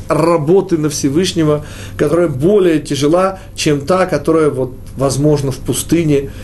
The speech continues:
при наличии ощутимой близости Творца. И с этого все начинается. Дальше, господа, Моше,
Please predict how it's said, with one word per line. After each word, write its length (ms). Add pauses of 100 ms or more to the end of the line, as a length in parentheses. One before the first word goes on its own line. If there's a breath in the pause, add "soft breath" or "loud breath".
(160 loud breath)
при 120
наличии 440
ощутимой 580
близости 560
Творца. 460 (1300 loud breath)
И 240
с 180
этого 300
все 180
начинается. 920 (340 loud breath)
Дальше, 720
господа, 680 (1040)
Моше, 760